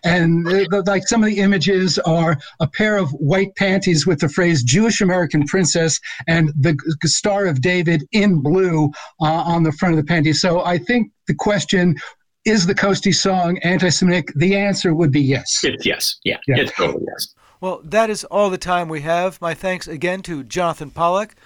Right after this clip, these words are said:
Speaker 3: The book is Wisconsin, the New Home of the Jew, a hundred fifty Years of Jewish Life at the U W Madison. You can find it as a free download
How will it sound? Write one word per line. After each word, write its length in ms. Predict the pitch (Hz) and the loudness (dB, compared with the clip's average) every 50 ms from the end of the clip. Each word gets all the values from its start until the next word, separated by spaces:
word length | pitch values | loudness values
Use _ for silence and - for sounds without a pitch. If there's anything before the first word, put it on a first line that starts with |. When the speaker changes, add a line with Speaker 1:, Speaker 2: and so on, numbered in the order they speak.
| _ _ - - _ | _ _ -20 -20 _
Speaker 3:
The 100 | - 175 | -12 -8
book 240 | 151 196 196 190 - | -6 -6 -6 -6 -6
is 240 | 175 170 156 - - _ - | -8 -10 -10 -12 -18 _ -8
Wisconsin, 680 | 160 180 - - - 208 190 165 131 - 135 117 107 101 | -8 -6 -4 -2 -2 0 0 0 -2 -6 -14 -16 -18 -18
the 80 | - 147 | -14 -10
New 240 | 147 156 185 202 190 | -6 -4 -2 -2 -2
Home 220 | 143 160 190 180 170 | -2 -2 -4 -4 -4
of 80 | 165 | -8
the 80 | 156 160 | -10 -10
Jew, 460 | 131 - 175 190 185 185 190 180 - _ _ _ _ - | -8 -8 -6 -6 -6 -6 -6 -8 -12 _ _ _ _ -16
a 60 | 131 | -14
hundred 360 | - - 202 214 202 202 170 | -10 -8 -8 -8 -8 -10 -12
fifty 300 | - - 190 - - 185 | -12 -14 -14 -14 -14 -14
Years 360 | 180 170 175 185 180 180 151 | -12 -8 -6 -6 -6 -6 -8
of 120 | 156 151 117 | -12 -14 -14
Jewish 360 | - - 180 185 175 - - | -12 -10 -8 -8 -8 -8 -6
Life 360 | 151 151 156 160 156 - - - _ - - - | -4 -4 -4 -4 -6 -8 -16 -20 _ -20 -20 -12
at 140 | - 160 160 | -10 -10 -10
the 100 | - 160 | -8 -10
U 180 | 151 143 165 175 | -12 -10 -8 -6
W 280 | 175 160 147 170 165 | -6 -6 -6 -6 -6
Madison. 480 | 156 165 170 151 117 104 - - 101 _ _ _ _ _ _ _ _ _ _ - | -4 -2 -2 -2 -4 -6 -12 -16 -18 _ _ _ _ _ _ _ _ _ _ -10
You 100 | 160 147 | -10 -8
can 160 | - 170 143 | -8 -10 -12
find 320 | - - 175 175 170 165 | -8 -4 -2 -2 -2 -4
it 100 | 170 156 | -6 -10
as 140 | 156 143 127 | -10 -12 -12
a 60 | 139 | -14
free 340 | - - - 190 202 202 190 | -16 -14 -10 -8 -8 -8 -4
download 600 | 147 180 185 185 180 175 175 185 190 190 196 190 | -2 0 0 0 0 -4 -6 -6 -6 -6 -8 -10